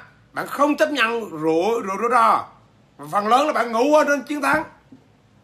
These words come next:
Thì những cái con người đó sau đó họ cũng lãnh những cái hậu quả rất là nặng nề.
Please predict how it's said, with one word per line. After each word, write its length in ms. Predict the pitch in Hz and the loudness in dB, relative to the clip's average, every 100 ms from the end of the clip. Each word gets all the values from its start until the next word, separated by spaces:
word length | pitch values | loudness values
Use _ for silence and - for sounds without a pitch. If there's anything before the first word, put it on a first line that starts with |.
| - - _ _ _ _ _ _ _ _ _ | -20 -20 _ _ _ _ _ _ _ _ _
Thì 120 | 160 | -6
những 140 | 185 | -4
cái 100 | 247 254 | -2 0
con 140 | 240 | 0
người 100 | 202 | 2
đó 380 | 190 220 247 - - _ _ _ _ _ | 4 4 2 -2 -18 _ _ _ _ _
sau 500 | - - 247 262 254 | -6 0 4 4 6
đó 380 | 226 233 240 - - _ _ _ _ | 6 4 2 -4 -20 _ _ _ _
họ 260 | - 170 | -2 0
cũng 240 | - 208 262 | 0 -2 0
lãnh 260 | 214 196 | 0 0
những 160 | 240 214 | -6 -8
cái 120 | 233 | -4
hậu 140 | 180 160 | -2 0
quả 260 | 135 151 | 0 0
rất 140 | 214 247 | 0 -2
là 80 | |
nặng 260 | 170 135 139 | -4 -4 -4
nề. 140 | 151 | -4